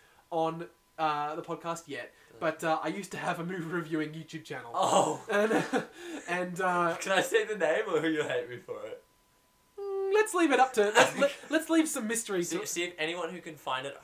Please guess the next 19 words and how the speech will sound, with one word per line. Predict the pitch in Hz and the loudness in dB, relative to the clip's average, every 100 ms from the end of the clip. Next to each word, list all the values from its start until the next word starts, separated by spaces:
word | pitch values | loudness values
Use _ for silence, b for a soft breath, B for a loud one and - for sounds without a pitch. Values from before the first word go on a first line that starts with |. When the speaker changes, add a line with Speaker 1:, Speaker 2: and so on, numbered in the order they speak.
| 139 | -6
Speaker 2:
home, | 127 151 165 | -6 -6 -10
send | 151 143 139 | -10 -10 -10
the, | 127 | -8
uh, | 120 113 | -6 -6
link | 110 117 120 | -8 -12 -12
in | 131 | -14
the | 113 | -16
chat, | - 113 120 123 131 | -12 -8 -8 -8 -8
other | 120 | -8
than | 113 120 113 | -8 -8 -10
the | |
Facebook, | - 117 117 - 131 160 185 | -10 -8 -8 -12 -14 -10 -4
and | 156 | -2
Speaker 1:
Yeah. | |
Speaker 2:
then | 139 117 | -2 -6
you | 117 | -10
get | 120 - | -10 -10
twelve | - 127 - | -8 -8 -8
points. | 117 - - - | -12 -14 -16 -20